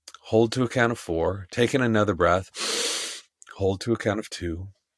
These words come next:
and let it out. Do this pattern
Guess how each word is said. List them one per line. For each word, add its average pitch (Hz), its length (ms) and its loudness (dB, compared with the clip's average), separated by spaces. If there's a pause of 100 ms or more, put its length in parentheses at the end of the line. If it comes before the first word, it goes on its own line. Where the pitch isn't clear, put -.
(140)
and 87 140 -10
let 90 180 -6
it 98 140 -2
out. 82 320 -6 (3000)
Do 127 140 4
this 156 180 0
pattern 104 540 2